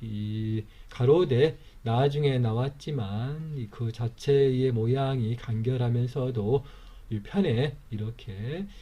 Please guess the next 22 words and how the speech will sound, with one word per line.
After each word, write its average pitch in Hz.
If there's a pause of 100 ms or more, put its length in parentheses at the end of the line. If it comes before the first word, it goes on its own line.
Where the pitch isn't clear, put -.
(160)
날마다 110
사용을 117
한다고 107
되어 101
있습니다. 113
그래서 104 (680)
이 127
동방지유국차, 156 (280)
동방에도 165
이렇게 143
글자가 127
있고, 135 (300)
어, 101 (320)
자, 139 (240)
자, 139
시연 151 (180)
이렇게 110 (380)
시작이 123
되었다고 104
되어 101
있습니다. 101
그리고 123